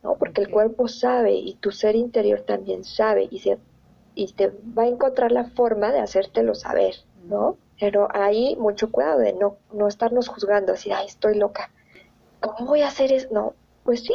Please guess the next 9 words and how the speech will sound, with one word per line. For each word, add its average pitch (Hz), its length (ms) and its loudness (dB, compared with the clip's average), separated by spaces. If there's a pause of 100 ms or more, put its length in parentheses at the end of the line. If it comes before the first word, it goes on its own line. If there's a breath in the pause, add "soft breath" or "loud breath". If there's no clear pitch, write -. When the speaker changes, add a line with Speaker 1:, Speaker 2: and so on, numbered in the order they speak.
(140)
Speaker 1:
darnos 277 320 0
esa 320 180 2
oportunidad 214 960 0 (840 loud breath)
de 202 80 2
hacerle 226 380 2
caso 208 320 0
a 202 60 2
nuestro 196 440 -2
impulso, 208 600 0